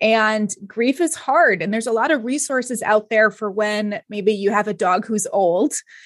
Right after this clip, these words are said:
and they pass away from old age, or they pass away maybe after a cancer diagnosis or some other disease kind of later in life.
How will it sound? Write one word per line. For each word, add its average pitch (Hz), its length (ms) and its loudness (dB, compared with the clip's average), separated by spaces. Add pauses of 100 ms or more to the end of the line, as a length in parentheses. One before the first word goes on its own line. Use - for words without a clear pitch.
(140)
and 214 120 4
they 202 80 4
pass 214 320 -2
away 214 140 2
from 196 240 -6
old 175 260 0
age, 262 460 2
or 208 140 0
they 202 100 -2
pass 208 400 -2
away 190 280 0
maybe 185 300 -2
after 175 460 -2
a 175 60 -4
cancer 240 420 0
diagnosis 208 720 0
or 185 60 -6
some 208 180 -4
other 208 180 2
disease 196 680 0
kind 214 180 -2
of 196 80 -2
later 285 360 0
in 165 140 0
life. 147 380 -6